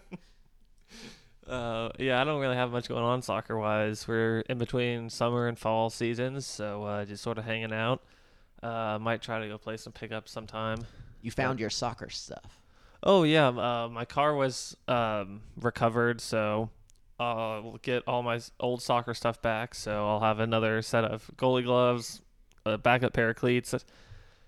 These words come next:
Speaker 1: that'll be cool. And, yeah.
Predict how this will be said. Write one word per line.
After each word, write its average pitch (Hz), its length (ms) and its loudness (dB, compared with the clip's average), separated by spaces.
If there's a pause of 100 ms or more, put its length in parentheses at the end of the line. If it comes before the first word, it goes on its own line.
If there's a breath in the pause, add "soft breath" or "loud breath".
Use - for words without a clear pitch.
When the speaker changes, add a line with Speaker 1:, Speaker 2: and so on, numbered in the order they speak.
(180 soft breath)
Speaker 1:
that'll 117 320 0
be 117 100 -2
cool. 120 400 2 (1700 soft breath)
And, 110 480 -2
yeah. 127 220 0